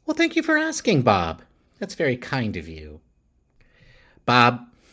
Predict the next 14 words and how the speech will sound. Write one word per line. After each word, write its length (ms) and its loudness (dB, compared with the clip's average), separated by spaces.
this 240 2
week, 500 0
since 300 -10
I 100 -4
am 380 -4
on 260 -6
vacation 960 -6
and 160 -4
recording 520 -6
from 480 -8
my 160 -4
hotel 420 -4
room, 340 -12
uh, 180 -12